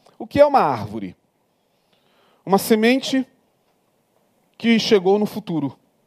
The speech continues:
O que que é uma árvore? Quando você olha aquela árvore frondosa, linda, tem árvores com, com espessuras absurdamente enormes.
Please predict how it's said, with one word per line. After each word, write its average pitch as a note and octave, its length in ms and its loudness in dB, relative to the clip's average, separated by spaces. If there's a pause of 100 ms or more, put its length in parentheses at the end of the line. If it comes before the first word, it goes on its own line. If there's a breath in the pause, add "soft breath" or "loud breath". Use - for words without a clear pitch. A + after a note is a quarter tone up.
(1500)
O - 40 -20 (100)
que D#4 60 -2
que - 80 -4
é D4+ 40 6
uma C#4+ 120 4
árvore? F#3 420 0
Quando G3 220 -10
você - 100 -8
olha G#3 120 6
aquela F3+ 220 0
árvore C#3 380 -6
frondosa, A2 600 -6
linda, A2 520 -8 (280 loud breath)
tem C#3 160 0
árvores C3 480 0
com, C#3+ 260 -2 (500 loud breath)
com C#3+ 160 -2
espessuras D3+ 680 -2
absurdamente C3 1300 -2 (520 soft breath)
enormes. G2+ 960 -2